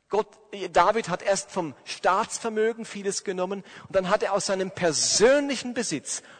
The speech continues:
hundert Tonnen Gold, zweihundertfünfzig Tonnen Silber gespendet für den Bau dieses Tempels.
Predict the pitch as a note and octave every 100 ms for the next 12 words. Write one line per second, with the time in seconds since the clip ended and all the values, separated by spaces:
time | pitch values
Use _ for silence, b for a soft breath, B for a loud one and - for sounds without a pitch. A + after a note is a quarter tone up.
0 | - - C4+ C4 B3+ - G#3 G#3 G#3 E3+
1 | D3 A2+ - B - - C#3 G3 A#3+ A3
2 | G3+ F#3+ - G3+ - G#3 - - F3+ F3
3 | E3+ C3 D3 F3 D#3+ D#3+ C3 - - A#3
4 | G3 C3+ - B B - F#3+ F3 E3 E3
5 | F#3+ E3+ E3 - E3 A#2 G2+ -